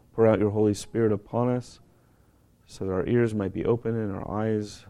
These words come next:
open as well to hear and see the things that you would have us learn,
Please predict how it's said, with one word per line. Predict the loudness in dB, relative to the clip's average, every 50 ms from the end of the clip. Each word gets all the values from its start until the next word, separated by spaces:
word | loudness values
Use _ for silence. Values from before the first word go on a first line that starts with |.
| -20 -8
open | -6 -6 -6 -4 -4 -6 -4
as | -4 -6 -6
well | -4 -2 0 0 0 0
to | -2 -4 -10
hear | -10 -6 -4 -2 -2 -2
and | -2 -6 -8
see | -10 -6 -4 -2 -2 -2 -4 -6 -10 _ _ _ _ -18 -16 -16 -16 -16 -20 -20 -20 -20 _ _
the | -16 0
things | 4 6 6 8 6
that | 6
you | 8 8
would | 8 8
have | 8 6 6
us | 4 2 0 0
learn, | 0 2 4 4 4 2 2 0